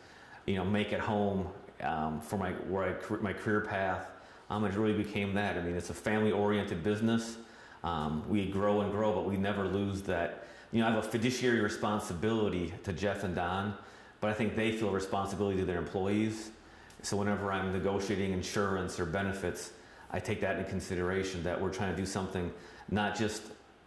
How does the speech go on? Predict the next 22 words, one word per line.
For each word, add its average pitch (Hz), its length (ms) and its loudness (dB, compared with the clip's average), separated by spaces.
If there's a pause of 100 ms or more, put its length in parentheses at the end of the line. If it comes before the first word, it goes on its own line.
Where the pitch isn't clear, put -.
(360)
for 110 240 0
ourselves, 92 560 2
but 87 160 -4
for 92 200 0
our, - 240 -2 (120)
our 90 140 0
employees 87 360 0
of 82 80 -2
the 85 60 -4
company. 85 420 -4 (560)
And - 80 -2
I - 40 -4
think 95 140 -2
that 98 220 0
really, 92 360 2
um, 80 420 -2 (440)
exemplifies 98 600 0
what 87 80 -2
the 95 60 -2
Coles 85 640 -2
stand 87 340 -4
for. 65 260 -6